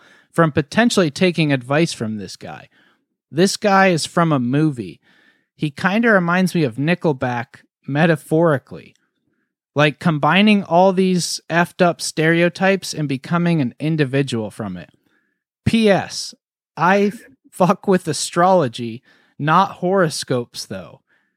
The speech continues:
This guy is a ditzy, egotistical, fragile, social climbing, metro, psychopathic Scorpio. <laughs> There's a chance he will get into horoscoping.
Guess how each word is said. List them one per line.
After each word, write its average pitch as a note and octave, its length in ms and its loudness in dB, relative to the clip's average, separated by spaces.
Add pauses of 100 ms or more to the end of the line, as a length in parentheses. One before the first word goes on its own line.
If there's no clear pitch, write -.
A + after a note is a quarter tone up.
(220)
This G#3+ 220 2
guy F3+ 220 2
is E3 200 2
a C#3+ 60 0
ditzy, F#3+ 840 -6 (160)
egotistical, F#3 1000 0
fragile, D#3+ 640 2
social E3 500 0
climbing, D3 600 -2 (140)
metro, D3 880 0 (280)
psychopathic D#3 960 0
Scorpio. - 880 -4 (560)
<laughs> - 600 -18
There's F#3 240 2
a E3+ 60 -2
chance A3 440 -2
he G3+ 120 -4
will F3 140 2
get F3+ 200 -2
into F3 240 2
horoscoping. E3+ 1080 -2